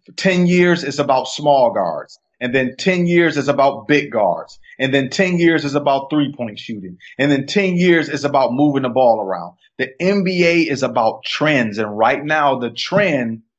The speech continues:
is three-point shooting, and Carmelo doesn't fit that trend.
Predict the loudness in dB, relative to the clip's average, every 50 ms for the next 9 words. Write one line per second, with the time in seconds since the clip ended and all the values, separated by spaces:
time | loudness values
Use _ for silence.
0 | _ _ _ _ _ _ _ _ _ _ _ _ -2 -2 -2 -2 -6 -2 0 0
1 | 2 0 0 0 0 0 0 0 -2 -2 0 0 2 2 0 -2 -4 -6 -8 -8
2 | -2 0 0 0 0 0 -2 -2 -2 -2 -2 -4 -4 -6 -10 -10 -12 -10 -8 -8
3 | -8 -8 -8 -12 -12 -12 -12 -14